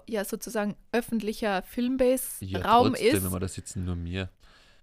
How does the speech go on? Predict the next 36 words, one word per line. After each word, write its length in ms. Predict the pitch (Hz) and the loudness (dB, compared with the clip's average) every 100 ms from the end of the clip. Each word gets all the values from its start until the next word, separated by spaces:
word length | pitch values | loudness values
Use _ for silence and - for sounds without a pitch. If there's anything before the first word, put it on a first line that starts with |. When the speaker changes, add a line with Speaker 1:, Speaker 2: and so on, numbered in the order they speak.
| _ _ | _ _
Speaker 1:
Ja, 280 | 190 180 151 | -6 -4 -2
aber 160 | 202 | -2
da 40 | 196 | -2
gehen 220 | 190 202 | -2 -4
halt 160 | 185 196 | -2 -4
doch 180 | 226 | -4
irgendwie 260 | - 190 170 | -4 -4 -2
auch 60 | 156 | 0
Leute 380 | 170 185 196 | 0 -2 -4
rein, 160 | 196 220 | -2 -2
da 80 | 214 | -2
hab 60 | |
ich 80 | 208 | -2
immer 140 | 202 208 | -2 -4
so 120 | - | -4
Angst, 260 | 202 - | -6 -6
dass 60 | 226 | -6
den 180 | 196 196 | -4 -2
wer 100 | 180 | 0
Speaker 2:
Ja, 60 | |
wer 100 | 185 | 0
klaut 300 | 101 107 101 269 | 0 4 6 6
einen 120 | - | 4
Speaker 1:
run- 120 | 101 | 0
Speaker 2:
Award? 400 | 90 87 95 - | 0 0 0 2
Speaker 1:
<laughs> 40 | - | 0
Ja, 760 | - 330 - - 622 480 - - | 2 2 2 2 8 8 8 6
ich 160 | 440 - | 6 8
weiß 360 | - - - - | 8 6 2 4
nicht. 840 | - - - 554 - 494 381 - | 4 2 0 0 0 2 2 4
Oder 200 | 302 254 | 4 4
m-, 220 | 240 233 - 196 | 2 -4 -8 -4
runterschmeißt 1000 | 202 226 302 - 330 - - 214 214 214 185 | -2 2 2 4 4 4 -2 -2 -2 -2 -2
Speaker 2:
Nein. 180 | 180 | -2
Speaker 1:
oder 160 | 214 214 | -2 -2
so. 280 | - 202 | -4 -8